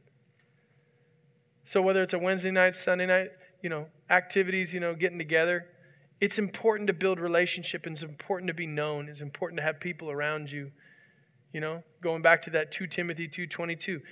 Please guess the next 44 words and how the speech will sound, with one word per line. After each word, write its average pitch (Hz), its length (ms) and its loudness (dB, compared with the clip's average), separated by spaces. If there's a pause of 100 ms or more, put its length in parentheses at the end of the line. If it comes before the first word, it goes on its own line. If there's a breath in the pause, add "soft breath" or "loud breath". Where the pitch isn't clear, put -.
(140 loud breath)
"Flee 180 340 -2
evil, 170 440 -4
pursue 190 420 -6
God, 160 320 4
and 139 140 -4
do 165 220 -4
it 143 40 -10
with 156 260 -4
people 185 300 -2
that 190 120 -2
love 202 260 4
God." 135 240 -8 (720)
You 175 80 -12
gotta 247 240 2
have 233 200 4
your 226 120 -2
with. 285 320 -4 (1300)
And 175 80 -8
for 190 80 0
some 269 240 8
of 254 80 8
you, 240 100 4
that 226 140 10
hasn't 240 240 6
been 247 140 10
easy. 220 280 2
Some 233 220 6
of 240 140 6
you, 247 160 4
like, 202 320 6 (480 loud breath)
you 175 120 0
don't 226 120 6
even 240 140 10
have 247 140 10
to 226 80 -8
try. 214 440 12 (1200)
Friends 214 320 6
are 247 80 4
easy. 170 380 2 (100)
For 185 100 -6
the 208 100 8
others, 220 300 6 (240 loud breath)
it's, 196 280 6
it's, 202 240 2